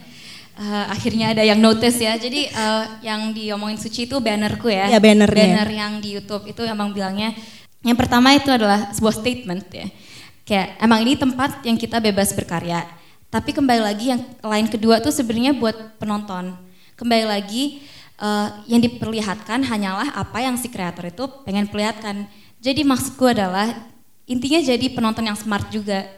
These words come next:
Speaker 1: Jangan gampang terper-, kayak, jangan gampang percaya. Atau misalnya kita ngelihat banyak kan konten kreator sekarang yang misalnya menunjukkan hanya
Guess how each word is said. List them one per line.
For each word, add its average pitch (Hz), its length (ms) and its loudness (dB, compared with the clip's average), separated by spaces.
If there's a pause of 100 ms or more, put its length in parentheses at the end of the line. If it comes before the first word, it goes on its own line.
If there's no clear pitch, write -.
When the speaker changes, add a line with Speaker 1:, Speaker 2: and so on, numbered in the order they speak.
(120)
Speaker 1:
Jangan 220 320 0
gampang 214 480 -2
terper-, 214 560 -10
kayak, 208 240 -6
jangan 202 240 -2
gampang 214 240 -4
percaya. 202 480 -4
Atau 208 160 -4
misalnya 240 560 -2
kita - 160 -6
ngelihat 240 400 -2 (800)
banyak 262 320 0
kan 254 240 -4
konten 233 240 0
kreator 220 320 -4
sekarang 220 320 -4
yang 220 100 0
misalnya 214 380 0
menunjukkan 233 640 2
hanya 233 320 0